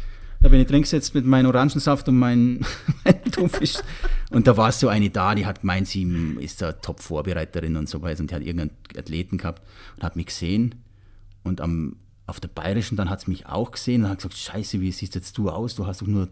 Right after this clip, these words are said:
Orangensaft ständig und Thunfisch." Und ich gesagt, "Ja, und?" "Ja, und, äh, ich hätte nicht geglaubt, dass das so funktioniert."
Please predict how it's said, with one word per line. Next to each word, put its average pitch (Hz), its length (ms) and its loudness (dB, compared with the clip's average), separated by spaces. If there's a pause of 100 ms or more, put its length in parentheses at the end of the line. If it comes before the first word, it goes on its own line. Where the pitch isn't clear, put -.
(140)
Orangensaft 104 680 -8
ständig 98 300 -4
und 92 220 -8
Thunfisch." 135 500 -6 (560)
Und - 80 -12
ich 85 40 -6
gesagt, 90 160 -10
"Ja, 95 240 -4
und?" 175 300 -4 (460)
"Ja, 110 300 -4
und, 87 520 -12
äh, 80 220 -14
ich 85 180 -12
hätte 95 140 -10
nicht 120 140 -4
geglaubt, 110 180 -6
dass 98 100 -10
das - 160 -8
so - 80 -8
funktioniert." 98 600 -4